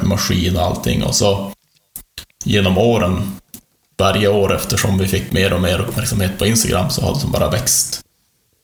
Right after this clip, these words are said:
Och idag är det ju de enda sponsorerna jag har, de,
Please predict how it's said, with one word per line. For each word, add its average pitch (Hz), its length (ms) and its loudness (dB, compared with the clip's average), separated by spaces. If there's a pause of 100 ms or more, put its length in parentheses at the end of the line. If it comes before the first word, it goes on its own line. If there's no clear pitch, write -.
(680)
Och 104 160 2
idag 98 400 4
är 92 80 2
det 92 60 2
ju 90 180 2 (1040)
de 92 200 2
enda 92 280 2
sponsorerna 95 520 0
jag 104 80 2
har, 120 260 2
de, 95 220 0